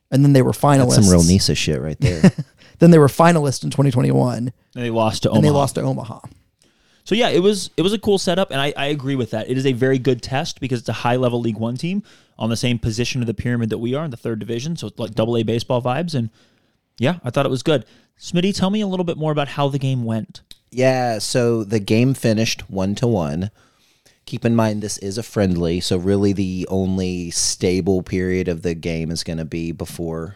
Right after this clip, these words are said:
Speaker 2: lots of substitutes were being made. So the first half, um, also the first half finished one to one. It was a scoreless second half.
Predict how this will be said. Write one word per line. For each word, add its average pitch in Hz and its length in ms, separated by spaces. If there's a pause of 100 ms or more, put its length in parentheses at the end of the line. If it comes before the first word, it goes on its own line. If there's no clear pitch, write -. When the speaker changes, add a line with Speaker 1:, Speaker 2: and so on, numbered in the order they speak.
(160)
Speaker 2:
lots 82 280
of - 100
substitutes - 840
were 90 140
being 80 260
made. 85 340 (280)
So - 120
the 104 120
first - 320
half, - 420 (300)
um, 101 240
also 120 280
the 98 120
first - 300
half 87 380
finished - 380
one 80 220
to 92 80
one. 85 420
It 98 40
was 90 100
a 92 40
scoreless 87 440
second - 360
half. - 440